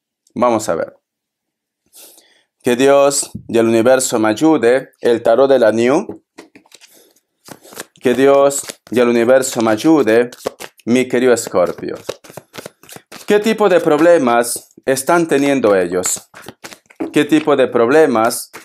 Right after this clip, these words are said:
están teniendo ellos? La carta del tres de copas.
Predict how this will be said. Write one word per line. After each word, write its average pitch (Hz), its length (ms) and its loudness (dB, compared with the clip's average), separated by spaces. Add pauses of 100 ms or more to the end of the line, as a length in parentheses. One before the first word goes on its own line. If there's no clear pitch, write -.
(140)
están 143 560 -2
teniendo 123 500 0
ellos? 85 480 -4 (2750)
La 165 280 0
carta 147 640 2 (180)
del 139 420 -2
tres 170 640 2
de 131 400 -4
copas. 98 920 -2